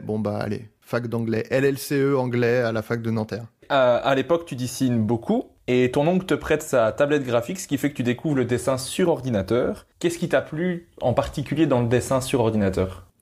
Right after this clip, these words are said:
Speaker 1: Bon, déjà, euh, le contrôle Z, hein, euh, qui, si tu fais une erreur, t'appuies, tu fais contrôle Z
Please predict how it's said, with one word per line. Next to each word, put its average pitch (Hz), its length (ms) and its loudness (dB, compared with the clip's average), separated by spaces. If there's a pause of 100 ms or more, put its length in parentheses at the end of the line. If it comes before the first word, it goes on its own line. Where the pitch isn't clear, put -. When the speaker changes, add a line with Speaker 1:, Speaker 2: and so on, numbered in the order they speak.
Speaker 1:
Bon, 117 220 2
déjà, 139 420 4
euh, 113 360 0
le 113 140 0
contrôle 123 400 -2
Z, 170 280 2
hein, 156 260 -2
euh, 110 440 0 (440)
qui, 123 160 -2
si - 180 -10
tu 123 100 -6
fais 139 120 0
une 131 100 2
erreur, 139 460 2
t'appuies, 127 300 -4 (180)
tu - 40 -20
fais 135 120 -2
contrôle 135 340 -2
Z 123 100 -2